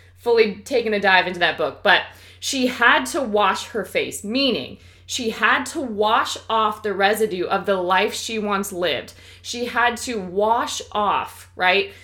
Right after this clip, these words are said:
the old thoughts, the old beliefs, the old way that she identified herself, the love that she thought she deserved, the life that she thought was for her. She had to wash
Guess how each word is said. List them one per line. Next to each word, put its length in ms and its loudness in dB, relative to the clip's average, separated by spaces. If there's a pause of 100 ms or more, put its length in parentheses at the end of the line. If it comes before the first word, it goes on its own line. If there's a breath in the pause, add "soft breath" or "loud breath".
(160 loud breath)
the 200 -8
old 320 4
thoughts, 500 -2
the 160 -8
old 260 0
beliefs, 440 -2
the 180 -12
old 360 2
way 280 2
that 140 -4
she 200 -4
identified 640 -2
herself, 460 -4
the 140 -2
love 300 2
that 140 0
she 240 -6
thought 320 0
she 160 -8
deserved, 480 -2
the 80 -4
life 320 0
that 140 -4
she 160 -10
thought 280 0
was 160 -6
for 300 -2
her. 200 -2
She 200 -8
had 300 -4
to 120 -8
wash 540 -2